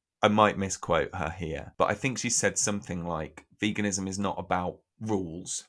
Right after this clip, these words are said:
And I think it, it, it does weaken the integrity of things if we just see veganism as a list, list of rules. It's a compass by which to, to live your life by. And I think saying vegans shouldn't watch this film,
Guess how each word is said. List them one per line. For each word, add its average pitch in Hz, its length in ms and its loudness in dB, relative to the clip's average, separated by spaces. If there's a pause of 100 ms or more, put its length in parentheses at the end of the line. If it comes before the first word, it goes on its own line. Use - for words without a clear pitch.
And 139 180 -2
I 92 60 0
think - 560 -6
it, - 160 -12
it, 113 220 -8
it 98 160 -4
does 104 240 0
weaken 95 400 -6
the 95 80 -6
integrity 98 540 -6
of 87 60 -8
things 90 320 -8
if 95 160 -4
we 95 100 -4
just 95 220 -2
see 95 160 0
veganism 95 540 -4
as 92 100 -2
a 98 40 -6
list, - 400 -6
list 101 280 -6
of 87 120 -14
rules. 95 540 -6 (120)
It's 95 160 -8
a - 60 -8
compass - 580 -6 (100)
by 92 140 -6
which 90 420 -8
to, 85 300 -6 (100)
to 101 120 -4
live 95 180 -2
your 90 140 -2
life 90 420 -2
by. 85 320 -8 (400)
And 95 160 -4
I 95 40 -2
think 92 560 -8
saying 90 520 -2 (180)
vegans 98 580 -2
shouldn't - 420 -6
watch - 340 -10
this - 240 -6
film, 87 520 -8